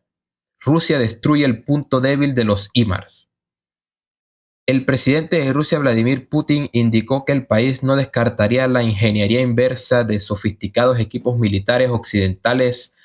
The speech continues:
car-, capturados por las fuerzas rusas en Ucrania. De acuerdo con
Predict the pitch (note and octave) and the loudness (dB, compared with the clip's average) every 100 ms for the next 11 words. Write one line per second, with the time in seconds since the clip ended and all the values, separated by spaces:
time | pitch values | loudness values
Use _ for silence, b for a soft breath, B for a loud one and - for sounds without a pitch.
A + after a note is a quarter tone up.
0 | b b G#2 G2+ - - G#2 - G#2 A2 | b b -2 -2 -4 -4 -4 -4 0 2
1 | C3 C3+ B2 A2+ G2+ G2+ B2 B2 - C3 | 2 0 0 0 0 -2 -2 -2 0 -2
2 | B2+ - b b b C#3 C#3 - C3 A2+ | -4 -8 b b b -2 0 0 0 0
3 | G2 G2+ G2 F2 - - _ _ _ _ | 0 0 -2 -2 -6 -14 _ _ _ _
4 | _ _ _ _ _ - A2+ A#2 C#3+ D#3 | _ _ _ _ _ -2 -2 2 2 2
5 | D#3+ C3+ C3+ B2 - | 0 0 0 -2 -6